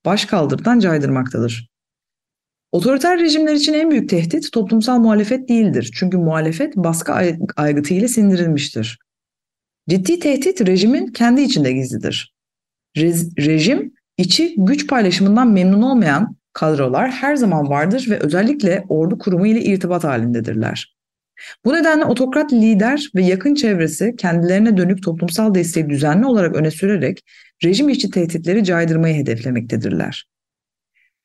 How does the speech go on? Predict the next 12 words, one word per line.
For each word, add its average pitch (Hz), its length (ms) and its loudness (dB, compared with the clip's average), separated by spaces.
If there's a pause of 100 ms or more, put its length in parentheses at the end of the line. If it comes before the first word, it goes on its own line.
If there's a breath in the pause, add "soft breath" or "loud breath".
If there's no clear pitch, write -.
(100)
Seçimler 285 400 2
aynı 339 220 0
zamanda 294 380 2
bir 294 160 -2
kamuoyu 294 440 2
ölçme 254 320 0
aracı, 156 320 2
yani 160 320 0
bilgi 190 240 2
kaynağı 143 440 0
olarak 117 300 -4
görülmektedir. 120 760 -4